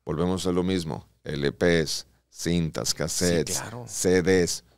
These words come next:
Speaker 2: Tu papá lo hizo en la tele hace
Speaker 1: Sesenta y siete.
Speaker 2: sesenta años.
Speaker 1: Eh, ok, entonces, sí se puede.
Speaker 2: Sí.
Speaker 1: Ok, yo no sabía que lo que dicta la ciencia es, necesitas solamente cinco personas.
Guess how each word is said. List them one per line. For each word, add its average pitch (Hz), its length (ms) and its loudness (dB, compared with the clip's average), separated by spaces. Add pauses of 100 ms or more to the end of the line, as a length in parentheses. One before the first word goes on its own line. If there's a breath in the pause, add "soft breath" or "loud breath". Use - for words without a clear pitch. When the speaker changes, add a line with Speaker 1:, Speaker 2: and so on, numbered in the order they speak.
(180 loud breath)
Speaker 2:
Tu 196 80 -2
papá 147 180 0
lo 180 80 2
hizo 196 120 4
en 202 60 4
la 160 140 4
tele 175 200 6
hace 180 520 4 (320)
Speaker 1:
Sesenta 110 440 2
y 160 120 8
siete. 135 140 6
Speaker 2:
sesenta 113 480 2
años. - 320 -10
Speaker 1:
Eh, 95 320 -2
ok, - 120 -6 (240)
entonces, 117 640 0 (360)
sí 98 180 -2
se 120 120 2
puede. 147 340 0 (240)
Speaker 2:
Sí. - 60 -20 (260)
Speaker 1:
Ok, - 240 -6 (100)
yo 92 180 4
no 98 220 2
sabía 87 560 0 (280)
que 80 140 -4
lo 73 160 -4
que 73 140 -6
dicta 101 440 -2
la 87 200 -2
ciencia 76 480 -4
es, 76 200 -6 (120)
necesitas 90 480 -8
solamente 85 460 -6
cinco 71 280 -6
personas. - 580 -12